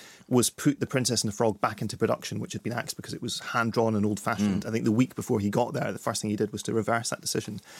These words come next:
Speaker 1: And John Lasseter is just someone who really fundamentally understands that you can tell very complex stories, uh, to a very young audience. You know, this is the guy who s-, helped start up Pixar and who his philosophy is ultimately borne out in the Toy Story films and in some of the Inside Out.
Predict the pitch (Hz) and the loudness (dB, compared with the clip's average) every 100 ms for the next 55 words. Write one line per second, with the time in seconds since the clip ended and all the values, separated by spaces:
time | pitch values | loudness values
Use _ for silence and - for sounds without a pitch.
0 | - - 127 165 175 196 - 147 131 - | -20 -2 4 6 6 4 2 2 2 2
1 | 139 123 107 120 123 110 127 127 120 - | 2 0 2 0 2 0 2 2 2 0
2 | 123 110 113 - 113 104 - 117 104 - | 0 2 0 0 -2 -2 -2 -4 -4 -6
3 | 117 107 - 127 127 110 - - 123 139 | -6 -4 -2 0 2 0 -2 -2 0 0
4 | - 123 - - - 110 - - - - | -2 -4 -4 -6 -4 -2 -4 -6 -8 -10
5 | - - - - 113 - - 139 117 120 | -12 -20 -6 -2 0 0 4 4 4 2
6 | 107 107 104 107 - - - - - 101 | 4 2 2 0 -2 -8 -6 -4 0 0
7 | - - 107 104 113 107 110 - - - | 0 -2 -2 0 0 0 -2 -4 -6 -6
8 | - _ - 117 - - 113 113 - - | -8 _ -4 -2 0 0 0 -2 -6 -8
9 | - - 110 104 101 - - - _ 113 | -4 0 2 2 0 -6 -20 -20 _ 0
10 | 101 101 - 113 107 - 98 113 117 - | 2 0 0 0 0 -2 -8 -4 -2 0
11 | 120 113 127 107 95 120 - 113 101 - | 0 0 0 -2 0 0 0 -2 0 2
12 | 107 113 110 98 - 117 107 117 107 - | 2 2 0 -2 0 0 0 0 -2 -2
13 | 110 110 107 104 - 113 110 117 110 110 | -4 -4 -6 -4 -2 0 0 0 -2 -4
14 | 101 | -4